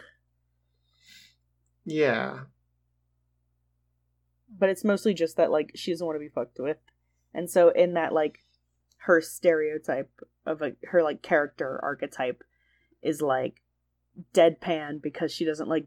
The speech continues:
Speaker 2: joke around like the other characters do.
Speaker 1: Hmm.
Speaker 2: She just
Speaker 1: Right.
Speaker 2: kinda says things, and it's funny because of the things she says that she means.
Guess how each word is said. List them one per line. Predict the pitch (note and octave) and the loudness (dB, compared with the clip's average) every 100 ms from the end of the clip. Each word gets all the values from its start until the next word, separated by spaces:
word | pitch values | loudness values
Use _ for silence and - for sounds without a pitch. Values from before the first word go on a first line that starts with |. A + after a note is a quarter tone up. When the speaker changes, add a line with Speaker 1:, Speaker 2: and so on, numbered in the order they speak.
| _ | _
Speaker 2:
joke | - D#3 D3 | 0 0 0
around | C#3 C3+ C#3+ C#3+ | -4 -6 -6 -6
like | G#2+ - | -6 -4
the | B2+ | -6
other | - - | -6 -6
characters | - - - - - | -8 -8 -12 -14 -8
do. | - C2+ - _ _ _ _ _ - | -4 -4 -6 _ _ _ _ _ -8
Speaker 1:
Hmm. | A2 G2 - _ _ _ _ _ _ | -8 -8 -16 _ _ _ _ _ _
Speaker 2:
She | - - | -10 -2
just | E3 C#3 | 0 2
Speaker 1:
Right. | |
Speaker 2:
kinda | F#3+ E3+ | 2 0
says | - F3 E3 E3+ | 2 4 4 2
things, | A3+ A3 A3 G#3+ - _ _ _ | -2 2 0 -2 -8 _ _ _
and | - E3 | -2 -2
it's | D3 - | -4 -4
funny | F3+ E3 D#3+ D#3+ | 2 2 0 -4
because | D#3 E3 D#3 E3 | -4 -4 -4 -6
of | D3+ | -8
the | D#3 | -4
things | F3 D#3+ | -2 -2
she | - D#3 | -4 -8
says | - D3+ C#3+ | -6 -6 -4
that | D3 - _ _ _ _ | -6 -8 _ _ _ _
she | - - F#3 | -12 -6 -6
means. | D#3 D3+ B2 C#3 F3+ - | -6 -10 -8 -4 -4 -6